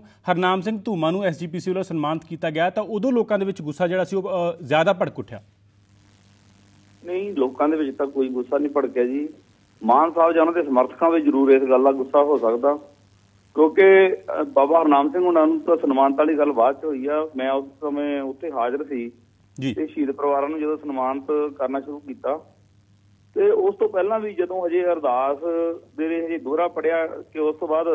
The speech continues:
Speaker 2: ਹੁਕਮਨਾਮਾ ਲੈਣਾ ਸੀ, ਉਸ ਤੋਂ ਪਹਿਲਾਂ ਵੀ ਮਾਨ ਸਾਹਿਬ ਦੇ ਸਮਰਥਕਾਂ ਵੱਲੋਂ ਲਗਾਤਾਰ ਨਾਅਰੇਬਾਜ਼ੀ ਜਿਹੜੀ ਉਹ ਕੀਤੀ ਗਈ।
Speaker 1: ਜੀ।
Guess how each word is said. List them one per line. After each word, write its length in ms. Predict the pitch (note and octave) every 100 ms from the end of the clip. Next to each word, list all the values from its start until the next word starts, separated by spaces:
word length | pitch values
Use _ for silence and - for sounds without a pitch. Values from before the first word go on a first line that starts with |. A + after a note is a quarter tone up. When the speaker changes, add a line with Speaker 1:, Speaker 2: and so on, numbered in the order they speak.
| C3+ - _ _ -
Speaker 2:
ਹੁਕਮਨਾਮਾ 480 | C3+ E3 E3+ E3+ F3
ਲੈਣਾ 260 | D#3 C#3
ਸੀ, 140 | C#3 D3+
ਉਸ 140 | D3+
ਤੋਂ 100 | D3+
ਪਹਿਲਾਂ 220 | D3 D3+
ਵੀ 100 | E3
ਮਾਨ 260 | E3+ C#3+ D3
ਸਾਹਿਬ 160 | D#3+ D#3+
ਦੇ 80 | D#3
ਸਮਰਥਕਾਂ 460 | D3 B2+ - D3+
ਵੱਲੋਂ 240 | D3+ D#3 D3+
ਲਗਾਤਾਰ 420 | C3 C#3 D3 C#3+
ਨਾਅਰੇਬਾਜ਼ੀ 520 | C3 C#3 D#3 D3 C3+
ਜਿਹੜੀ 200 | C#3 D3
ਉਹ 60 | C#3+
ਕੀਤੀ 360 | B2+ - C3+
ਗਈ। 160 | D3+ D3+ - _ _
Speaker 1:
ਜੀ। 180 | B2+ A#2